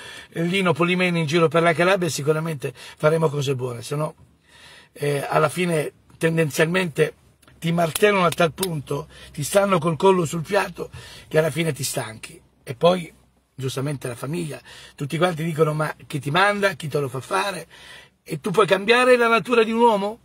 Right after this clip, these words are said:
La potete cambiare la natura di un uomo? Beh, la mia, eh, certamente no. Continuo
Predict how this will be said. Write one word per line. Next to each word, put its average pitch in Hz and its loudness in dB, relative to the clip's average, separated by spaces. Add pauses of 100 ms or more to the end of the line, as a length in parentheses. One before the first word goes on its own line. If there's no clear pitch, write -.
(100)
La 185 2
potete 240 -4
cambiare 247 2
la 160 0
natura 175 -2
di 175 -8
un 175 -8
uomo? 139 -10 (220)
Beh, 185 -6 (360)
la 202 2
mia, 202 -4
eh, 156 -4
certamente 139 -4
no. 117 -16
Continuo 180 -4